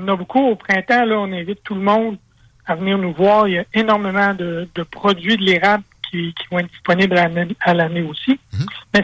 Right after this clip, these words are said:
Speaker 1: c'est énormément de, de, de trésors. Je veux dire, durant l'été, moi, j'invite tout le monde de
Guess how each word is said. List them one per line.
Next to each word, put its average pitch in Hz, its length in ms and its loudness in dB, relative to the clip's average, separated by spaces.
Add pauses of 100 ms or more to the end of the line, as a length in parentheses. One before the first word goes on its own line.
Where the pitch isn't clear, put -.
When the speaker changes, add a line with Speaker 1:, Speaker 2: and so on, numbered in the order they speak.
Speaker 1:
c'est 208 100 4
énormément 214 600 2
de, 170 240 -6
de, 156 240 -12 (960)
de 196 80 0
trésors. 196 640 2 (480)
Je 175 60 -14
veux - 20 -20
dire, 208 140 0
durant 208 240 -2
l'été, 226 300 -2
moi, 220 180 -2
j'invite 185 320 -6
tout 247 100 -4
le 240 60 -2
monde 240 240 2
de 170 520 0